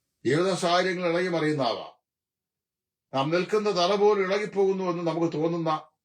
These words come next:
ദുഃഖകരമായ ജീവിതാനുഭവങ്ങൾ, ആത്മീയ മണ്ഡലത്തിൽ നാം വളരെ വരിഞ്ഞു മുറുക്കപ്പെട്ടിട്ട് ശ്വാസം മുട്ടുന്നത് പോലെ നമുക്ക് തോന്നുന്ന അനുഭവങ്ങളിലും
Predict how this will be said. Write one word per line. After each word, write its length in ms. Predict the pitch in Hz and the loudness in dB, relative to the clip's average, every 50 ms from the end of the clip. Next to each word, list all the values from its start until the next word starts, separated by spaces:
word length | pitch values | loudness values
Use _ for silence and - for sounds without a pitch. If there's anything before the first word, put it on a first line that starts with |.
| _ - | _ -12
ദുഃഖകരമായ 840 | - 113 120 117 - 180 185 196 185 175 143 127 120 120 117 117 - - - 104 | -8 -6 -6 -4 -2 -2 -2 0 0 0 0 -2 -2 -2 -2 -4 -4 -6 -12 -10
ജീവിതാനുഭവങ്ങൾ, 800 | 95 113 127 135 147 139 120 107 95 - 98 87 82 76 - - _ _ _ _ _ _ _ _ _ - | -4 -2 -2 0 0 0 -2 -2 -6 -8 -10 -12 -12 -14 -18 -20 _ _ _ _ _ _ _ _ _ -8
ആത്മീയ 500 | - 120 143 165 165 165 170 170 165 170 170 175 175 - - | -2 -2 0 0 0 0 0 2 2 2 2 0 -2 -6 -6
മണ്ഡലത്തിൽ 500 | 131 123 139 156 170 175 170 175 180 185 190 - - _ _ _ _ _ _ _ _ _ _ - | -4 -2 0 0 0 0 0 0 -2 -2 -4 -6 -12 _ _ _ _ _ _ _ _ _ _ -4
നാം 160 | 117 139 147 147 | -2 0 0 2
വളരെ 280 | 160 175 180 196 202 185 165 151 | 0 0 2 0 0 0 0 0
വരിഞ്ഞു 320 | 156 170 190 196 202 208 | 0 0 0 0 0 2
മുറുക്കപ്പെട്ടിട്ട് 880 | 190 180 175 175 175 202 202 - 196 180 147 143 156 143 120 127 110 - - - _ _ _ _ _ - | 2 2 2 2 0 -2 0 0 0 -2 -2 -2 -4 -4 -4 -4 -6 -6 -8 -12 _ _ _ _ _ -10
ശ്വാസം 500 | - 127 131 151 175 190 180 - 214 202 190 | -4 -2 0 0 0 0 0 0 0 0 0
മുട്ടുന്നത് 440 | 185 151 170 185 190 190 190 190 185 180 | 0 0 0 0 2 4 4 4 4 4
പോലെ 320 | 190 196 196 208 208 196 180 - - | 4 4 4 4 2 0 -2 -4 -4
നമുക്ക് 260 | 151 143 156 160 151 - 139 | -2 -2 0 0 0 0 2
തോന്നുന്ന 320 | 135 135 131 131 120 120 117 - - 110 | 2 2 2 0 -2 -4 -4 -6 -8 -10
അനുഭവങ്ങളിലും 600 | 110 104 92 101 98 95 90 85 85 85 80 | -10 -8 -6 -6 -6 -6 -8 -10 -14 -16 -18